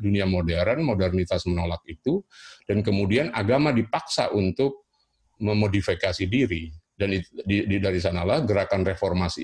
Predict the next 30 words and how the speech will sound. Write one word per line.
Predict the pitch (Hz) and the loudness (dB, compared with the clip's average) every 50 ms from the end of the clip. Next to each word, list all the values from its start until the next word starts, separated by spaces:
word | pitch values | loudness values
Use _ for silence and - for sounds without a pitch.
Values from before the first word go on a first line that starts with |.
| - | -8
Islam | - - 95 95 120 - - | -6 -2 -2 -2 -2 -2 -4
atau | - - 95 | -4 -2 -2
pembaruan | 92 90 87 85 90 85 85 73 | 0 0 0 0 0 0 -2 -4
Islam | 73 - - 104 120 147 170 170 - - - - - - - - | -6 -4 -2 -2 0 0 -2 -4 -6 -12 -20 -20 -20 -12 -4 -2
mencoba | 104 104 101 107 104 104 117 147 160 143 | -2 0 2 2 2 4 4 4 4 4
menafsirkan | 120 110 104 104 98 87 - - 98 87 - 92 85 85 - - | 4 4 2 2 0 -2 -2 -2 -2 -2 0 -2 -2 0 0 2
ulang, | 156 151 135 127 123 120 120 120 123 123 127 127 - _ _ _ _ _ 92 | 2 4 4 4 4 4 4 4 4 2 0 -2 -8 _ _ _ _ _ -2
mengkritik | 90 98 90 - 110 107 90 - - 98 92 - _ _ _ _ _ _ _ | 0 0 0 0 0 0 0 0 -2 -4 -4 -6 _ _ _ _ _ _ _
praktek-praktek | - 98 90 - 101 90 - 101 95 87 87 95 - - | -4 -2 -2 -2 -2 -2 0 -2 -2 -2 -4 -6 -8 -8
poligami, | _ 95 90 87 85 85 113 123 131 131 | _ -2 -2 0 2 2 2 2 2 2
dan | 120 104 104 | 2 2 0
seterusnya. | 104 101 104 - 170 165 - - 82 80 82 85 - _ _ - - - - _ _ | 0 0 0 0 -2 -2 -2 -4 -6 -6 -6 -8 -12 _ _ -20 -20 -20 -20 _ _
Jadi | - 123 127 190 202 - - 151 | 2 2 4 2 2 0 0 -2
Islam | 139 - 143 139 139 135 | 0 2 2 2 4 4
yang | 135 131 131 131 120 | 4 4 4 2 2
kita | 127 120 120 117 - | 2 2 2 0 0
kenal | 117 113 113 107 104 98 | 0 2 2 2 2 2
sekarang | - 92 90 85 85 85 90 87 | 0 0 0 0 0 0 0 0
itu, | 82 82 80 - - 185 233 240 240 247 - - - | -2 -2 -2 0 2 2 2 2 0 -2 -6 -6 -2
ya | 113 104 101 | 0 2 2
bukan | 95 92 98 95 113 101 98 95 | 2 2 2 2 2 2 2 2
lagi | 95 95 90 98 90 | 2 2 2 0 0
Islam | - - 104 90 90 92 92 | 0 0 0 0 2 2 2
yang, | 90 87 85 85 82 87 85 87 - _ _ _ _ _ _ _ _ _ _ _ | 2 0 0 -2 -4 -4 -6 -8 -10 _ _ _ _ _ _ _ _ _ _ _
yang | - 98 95 90 92 | -2 0 0 0 0
seperti | 90 - 98 85 - 92 85 82 95 82 | 0 -2 -2 -2 -2 -2 -2 -2 -2 0
dulu | 80 110 151 185 107 82 123 - - | 2 2 4 4 4 4 2 0 -2
gitu. | 90 87 - - - - - - | -6 -8 -8 -12 -16 -16 -18 -12
Udah, | _ - 104 95 98 95 90 85 85 - - - | _ -4 -2 0 0 0 -2 -4 -6 -10 -8 -4
udah | 98 95 95 90 85 | -2 0 0 0 -2